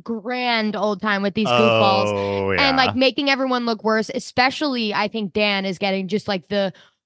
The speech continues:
Speaker 1: the worst edit. We have to, I have to assume he's doing a little better, that it's coming, uh, off because, like, Peter and Bergie and people keep saying, like, "Oh, he's playing such a good game." And I don't know if that's just from their point of view because he's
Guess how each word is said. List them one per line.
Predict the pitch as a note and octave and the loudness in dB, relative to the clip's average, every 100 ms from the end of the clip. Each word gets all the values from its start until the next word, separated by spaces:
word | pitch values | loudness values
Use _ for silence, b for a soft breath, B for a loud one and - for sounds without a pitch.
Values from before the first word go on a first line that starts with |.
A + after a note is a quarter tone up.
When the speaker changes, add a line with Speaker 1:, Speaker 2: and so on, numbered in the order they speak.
| _ | _
Speaker 1:
the | A#3 C#4 | 0 2
worst | A#3 C4 C4+ C4 - | 2 4 4 2 0
edit. | A#3+ A3+ G#3+ G#3 | 0 2 0 0
We | C#4 | 2
have | E4+ F#4+ | 2 0
to, | F4 - _ _ _ | -2 -4 _ _ _
I | E4 | -2
have | E4 G#4 | 0 -2
to | G4 | -2
assume | D#4+ - B3+ C4 | -6 -4 -4 -2
he's | B3 | -4
doing | G3+ A#3+ A3 | -4 -6 -6
a | |
little | G3+ G#3 G#3 | -4 0 2
better, | G3 F#3+ G3 | 4 4 2
that | F#3 F#3 | 2 -2
it's | - | -4
coming, | F#3+ F#3 F#3 F#3 F3+ _ | -4 -4 -6 -8 -14 _
uh, | G3+ - | -12 0
off | A#3 A3 B3 | 4 4 4
because, | A#3+ A3 A3+ G3+ | -2 0 0 2
like, | G3 F#3 b b b _ - | 0 -2 b b b _ 2
Peter | E4+ D#4 D4 C#4 | 2 4 4 2
and | - A#3 | 0 -2
Bergie | A#3 B3+ C4 C4+ C4 | 2 2 2 0 0
and | A#3+ A3+ A3 | 0 -4 -6
people | C4+ C#4 | -4 -4
keep | C4 A3 | -6 -6
saying, | - A3+ | -2 0
like, | G#3 G#3+ | 0 -2
"Oh, | A#3+ | -4
he's | A3 | -4
playing | A#3 A3+ | -4 -4
such | A3 G3+ | -6 -6
a | F#3 | -2
good | G3+ F#3 | 0 -2
game." | G3 F#3+ G#3+ C#4+ D#4+ B B B | -4 -4 -2 -4 -6 B B B
And | C#4 | 2
I | D#4 | 4
don't | G#4 F#4 | 4 2
know | E4 | 0
if | C#4 | 2
that's | B3+ B3+ | 0 0
just | B3+ - | -2 -2
from | B3 A3+ G#3+ | 0 0 0
their | G#3 G#3+ | 2 0
point | G3+ A3+ G#3+ | 0 -2 -2
of | |
view | F#3 G3+ | -2 -4
because | G#3+ G3+ G#3 - | -4 -4 -6 -4
he's | G#3 - - | -8 -8 -18